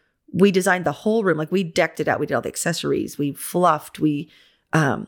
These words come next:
hung all their art. And it really actually fit better the way we did it.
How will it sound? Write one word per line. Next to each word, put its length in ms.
hung 160
all 140
their 220
art. 340
And 320
it 160
really 220
actually 180
fit 240
better 340
the 80
way 120
we 140
did 160
it. 280